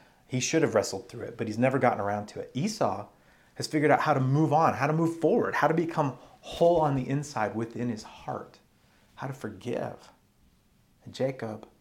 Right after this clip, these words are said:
still has a lot to discover and lean into with this. So what does this mean for us?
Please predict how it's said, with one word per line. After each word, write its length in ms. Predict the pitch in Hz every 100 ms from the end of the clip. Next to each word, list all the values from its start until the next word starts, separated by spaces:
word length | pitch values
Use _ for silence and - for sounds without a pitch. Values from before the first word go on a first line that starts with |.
| _ _ _ -
still 320 | - 139 143
has 220 | 147 135
a 60 | 123
lot 560 | 123 117 - - _
to 80 | -
discover 680 | 104 - - 107 101 95 127 - _ _ _ _ -
and 180 | 110 107
lean 200 | 113 107
into 500 | 104 104 - - - -
with 160 | -
this. 400 | - - - - - _ _ _ _ _ _ _ _ _ _ -
So 160 | -
what 120 | 139 185
does 100 | 185
this 160 | 151
mean 160 | 139 123
for 200 | - 101
us? 280 | - -